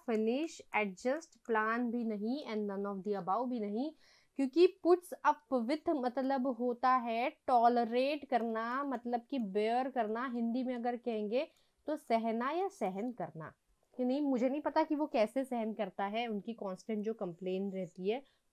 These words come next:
उसे, तो यहाँ पर इसका मीनिंग होगा टॉलरेट करना,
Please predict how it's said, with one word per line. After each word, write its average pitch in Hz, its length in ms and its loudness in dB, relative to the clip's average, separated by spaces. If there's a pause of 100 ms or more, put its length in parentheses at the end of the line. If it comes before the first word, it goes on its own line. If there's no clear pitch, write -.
उसे, - 360 -4 (380)
तो 208 40 -4
यहाँ 202 360 -2
पर 277 100 0
इसका 247 240 -2
मीनिंग 185 340 -4
होगा 180 220 -4 (100)
टॉलरेट 170 480 -2
करना, 139 380 -14